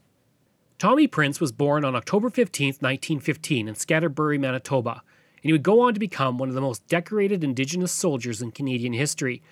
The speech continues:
and a war hero of the Second World War and Korea.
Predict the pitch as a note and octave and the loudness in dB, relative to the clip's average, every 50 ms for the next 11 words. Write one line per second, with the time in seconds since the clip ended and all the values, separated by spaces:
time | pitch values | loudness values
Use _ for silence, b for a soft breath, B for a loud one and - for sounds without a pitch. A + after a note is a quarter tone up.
0 | b b b b b - F3 F3 D3 B2 A#2+ B2 - b b b D#3+ D3+ D3+ F3+ | b b b b b -2 0 2 2 0 -2 -4 -6 b b b -2 2 4 4
1 | A3 G#3+ G3 B2 B2+ C3+ B2+ B2 A#2 A2+ G#2+ A2 - - F3 E3+ - G3 G3 G3+ | 4 4 4 2 0 0 0 0 -2 -4 -6 -6 -2 -2 0 0 0 -4 -4 -2
2 | G3+ F#3+ E3+ F3 F3+ F#3+ G#3 G#3 F#3 - _ - C3 A#2+ A2+ - - C3+ A#2 C#3 | -2 0 2 2 2 2 2 0 -4 -8 _ -6 -6 -6 -6 -6 -6 -4 0 2
3 | F3+ D#3+ A#2+ A2 - | 2 2 2 0 -6